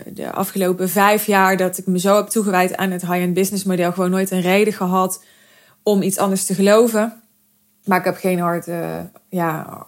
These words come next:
harde bron of zo voor je. Maar ik heb geleerd, tien tot twintig procent van de mensen die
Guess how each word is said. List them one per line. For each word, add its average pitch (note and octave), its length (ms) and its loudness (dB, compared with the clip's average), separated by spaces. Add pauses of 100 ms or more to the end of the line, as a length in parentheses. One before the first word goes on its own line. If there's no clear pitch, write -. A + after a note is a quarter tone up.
harde F3 240 -4
bron F#3+ 340 -2
of F#3 100 -2
zo F3+ 180 0
voor E3+ 240 -2
je. F#3+ 180 -2 (560)
Maar - 140 2
ik B3+ 100 4
heb C#4+ 140 2
geleerd, A3+ 580 2
tien C4+ 300 0
tot A3 400 -6
twintig B3 500 0
procent G#3 840 -2 (460)
van A#3+ 460 0
de G#3+ 120 2
mensen G3+ 640 2 (560)
die A3 680 0